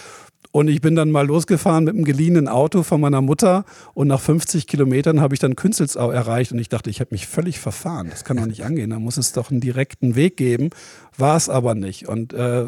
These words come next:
so war ich natürlich erstmal sehr schockiert, als ich dieses Künzelsau sah und, äh, dachte eigentlich, da muss ich schnell wieder weg, das will ich eigentlich gar nicht, hier möchte ich nicht sein. Aber es kam dann doch relativ schnell, dass ich viele nette Leute kennengelernt habe und, äh, mich sehr wohl gefühlt habe. Und, äh,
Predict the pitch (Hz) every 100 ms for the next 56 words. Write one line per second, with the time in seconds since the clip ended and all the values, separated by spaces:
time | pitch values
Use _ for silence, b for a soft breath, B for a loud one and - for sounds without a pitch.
0 | - 120 123 143 156 139 143 139 - 127
1 | 120 151 - 147 - 143 160 135 131 -
2 | 127 123 - 196 147 - 101 113 117 117
3 | 160 B B B B B 120 127 120 120
4 | 120 120 127 - 135 123 120 131 117 117
5 | 104 - 120 127 135 127 127 - - 110
6 | - 123 160 - - 104 104 95 95 95
7 | 95 104 - 95 95 - 95 95 90 B
8 | B B B B B 127 175 240 - 202
9 | 190 175 190 - 175 170 160 - 147 151
10 | 170 170 151 165 - 160 156 156 143 135
11 | 180 196 185 175 160 151 151 156 151 147
12 | - 131 131 131 131 131 - 139 240 220
13 | 117 - 98 98 - - B B B B
14 | _ - 127 135 131 131 123